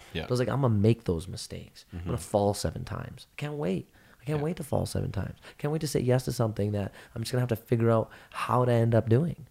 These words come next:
Speaker 1: Mm-hmm.
Speaker 2: to your point with what you did.
Speaker 1: Yeah.
Speaker 2: So when I started to, like, make those mistakes, man, they're like, "Oh, Kenny, you're saying this wrong.
Speaker 1: Yeah.
Speaker 2: You're saying
Speaker 1: Do
Speaker 2: like
Speaker 1: it, do it
Speaker 2: this."
Speaker 1: like this, yeah.
Speaker 2: Yeah.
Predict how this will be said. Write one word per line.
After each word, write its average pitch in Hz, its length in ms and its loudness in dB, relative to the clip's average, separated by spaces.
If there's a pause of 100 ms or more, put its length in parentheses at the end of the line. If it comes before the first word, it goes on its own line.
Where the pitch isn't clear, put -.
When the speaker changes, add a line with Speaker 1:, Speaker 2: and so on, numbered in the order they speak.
Speaker 1:
Mm-hmm. 85 180 -4
Speaker 2:
to 113 100 2
your 107 140 0
point 147 360 -4
with - 140 -8
what 104 100 -2
you 98 80 -4
did. 127 400 -4
Speaker 1:
Yeah. 87 240 -12
Speaker 2:
So - 160 -4
when 120 80 4
I 113 60 2
started 147 460 0
to, 110 100 0
like, 98 180 0
make 113 180 2
those 113 200 0
mistakes, 127 500 -4
man, 92 140 -2
they're 104 100 -2
like, 117 180 -4
"Oh, 165 160 -4
Kenny, 160 200 -6
you're 107 80 -2
saying 131 160 -6
this 120 160 -6
wrong. 120 280 -4 (220)
Speaker 1:
Yeah. 85 40 -8
Speaker 2:
You're - 260 -14
saying 143 180 -6
Speaker 1:
Do 139 80 -2
Speaker 2:
like 139 60 -4
Speaker 1:
it, - 20 -2
do 165 60 0
it 131 100 -2
Speaker 2:
this." 95 120 -10
Speaker 1:
like 87 120 -16
this, 82 260 -14
yeah. 82 140 -8
Speaker 2:
Yeah. 185 200 -4